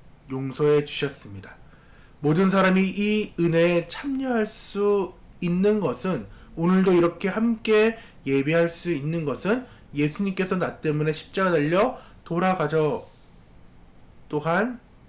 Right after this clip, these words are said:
그 모든 죄를 대속해 주셨기 때문이라는 거죠. 그렇기 때문에 우리가 참으로 하나님의 은혜를 안다면은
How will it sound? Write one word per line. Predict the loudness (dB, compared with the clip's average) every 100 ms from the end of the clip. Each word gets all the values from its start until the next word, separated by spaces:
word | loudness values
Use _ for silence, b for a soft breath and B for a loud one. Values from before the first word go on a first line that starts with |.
| -20 -20 -20 -20 -8
그 | 0 0 0
모든 | -2 -4 -4 -4
죄를 | 0 0 -2 B B -12
대속해 | -10 -10 -6 -6 -4
주셨기 | -4 -6 -4 -2 -2 -2 -6 -6
때문이라는 | -4 -2 -4 -6 -6 -10
거죠. | -14 -16 -20 B B B B B B B -4
그렇기 | -2 0 0
때문에 | 2 4 4 6 6 2 0
우리가 | 0 2 4 4 2 -2 -10
참으로 | -4 0 2 2
하나님의 | 0 -2 -2 -2 -4 -2
은혜를 | 0 0 0 -2 -4
안다면은 | -8 -2 0 0 0 -2 -4